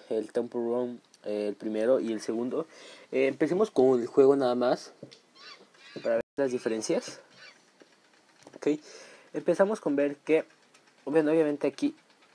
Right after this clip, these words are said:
voy a jugar un poco. En este, eh, no he empezado a jugar bien, pero nada más pueden ver la diferencia entre este y el otro. Se dan cuenta ahorita, eh, la nueva actualización tiene la opción de salvarte. Eh,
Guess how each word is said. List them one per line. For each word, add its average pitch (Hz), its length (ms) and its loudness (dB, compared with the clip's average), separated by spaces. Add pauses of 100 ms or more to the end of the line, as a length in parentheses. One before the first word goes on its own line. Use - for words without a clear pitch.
(340)
voy 123 160 -2
a - 20 -2
jugar 123 160 -2
un 117 100 -8
poco. 143 300 0 (300)
En 147 80 2
este, - 340 -4 (1000)
eh, 135 400 4
no 139 180 2
he 147 60 4
empezado 143 280 2
a - 40 -2
jugar 127 160 2 (100)
bien, 143 160 -6
pero 131 160 2
nada 147 160 2
más 170 240 -2
pueden 151 180 0
ver 135 120 2
la 139 80 2
diferencia 120 500 -2
entre 117 380 -4 (420)
este 123 280 -6
y 117 100 -2
el 113 80 -2
otro. 160 280 0 (640)
Se 156 140 0
dan 151 60 2
cuenta 160 280 2
ahorita, 151 320 2
eh, 123 260 2
la 127 120 0
nueva 143 160 2
actualización 123 420 -6
tiene 131 200 -2
la 131 60 2
opción 127 240 -6
de 127 200 -2
salvarte. 120 640 -2 (800)
Eh, 120 180 -4